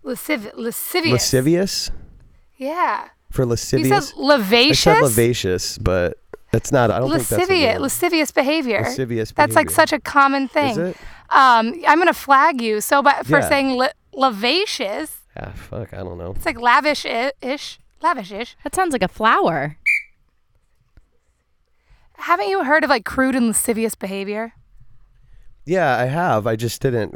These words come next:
Speaker 2: I mean, I don't know. I didn't recognize the word, but I, no, I knew what it mean. I knew what it,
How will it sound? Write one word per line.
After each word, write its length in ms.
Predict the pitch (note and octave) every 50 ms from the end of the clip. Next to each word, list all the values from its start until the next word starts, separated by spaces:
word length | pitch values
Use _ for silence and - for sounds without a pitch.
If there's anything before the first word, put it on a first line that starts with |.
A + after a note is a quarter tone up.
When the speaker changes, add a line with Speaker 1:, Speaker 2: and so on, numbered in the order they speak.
| F2+ - -
Speaker 2:
I 80 | A2
mean, 180 | A2 G#2 G2+ G2
I 80 | F#2 G2
don't 140 | G#2 G2 F2+
know. 120 | F2 F#2
I 60 | F#2 F#2+
didn't 180 | G2+ G#2+ F2+
recognize 420 | F2 G2 - - G2 G2+ F#2+ F2+ -
the 80 | F#2+
word, 240 | F#2 G2+ G#2 G2 F2
but 140 | - A2+ -
I, 440 | E2+ A#2+ B2+ B2 A#2+ A2 F2 B1+ - - _ _ -
no, 180 | - C#3+ B2+
I 120 | F#2+ G2+ A#2
knew 120 | B2+ D3
what 120 | D3 C3 G#2+
it 100 | - -
mean. 480 | G2 G2+ G2 G2+ G#2+ A#2+ C3+ C#3+ C#3 -
I 60 | A2+
knew 140 | C3 D#3 D3
what 100 | B2 G2+
it, 80 | -